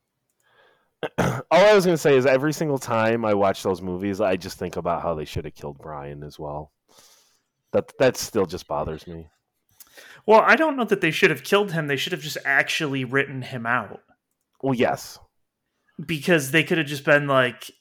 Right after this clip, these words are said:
Speaker 2: "Nah, they're good." But then they would have also had to get rid of Jordana Brewster as well, but she seems to not want that, so, like,
Speaker 1: That's
Speaker 2: doesn't
Speaker 1: why they should have just killed him. Also, she wasn't even in this movie, right?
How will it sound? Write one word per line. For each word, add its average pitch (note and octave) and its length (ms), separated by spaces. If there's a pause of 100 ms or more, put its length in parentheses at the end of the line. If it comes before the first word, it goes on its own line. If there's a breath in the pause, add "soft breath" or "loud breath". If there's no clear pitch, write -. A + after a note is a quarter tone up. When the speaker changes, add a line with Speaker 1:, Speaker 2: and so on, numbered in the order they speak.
(160)
Speaker 2:
"Nah, C3 480
they're B2+ 200
good." A#2 360
But A#2+ 140
then D3+ 120
they D#3 100
would D3+ 100
have C3+ 120
also C3+ 240
had C#3 140
to C3+ 60
get B2+ 280
rid B2+ 220
of A#2 100
Jordana A#2+ 480
Brewster F3+ 760 (240 soft breath)
as B2 240
well, C#3 460
but C#3 280 (280)
she C3 320
seems C3 320
to C#3 80
not A#2+ 220
want A#2+ 280
that, A2 320
so, B2+ 240
like, A2+ 240 (1000)
Speaker 1:
That's B2 220
Speaker 2:
doesn't C3 80
Speaker 1:
why A#2+ 120
they G#2 100
should G2 180
have F2+ 80
just F2 160
killed G2+ 240
him. F#2 180
Also, C3 320
she D#3+ 200
wasn't F3+ 260
even G2+ 200
in D3 160
this - 220
movie, C#3 300
right? D3 320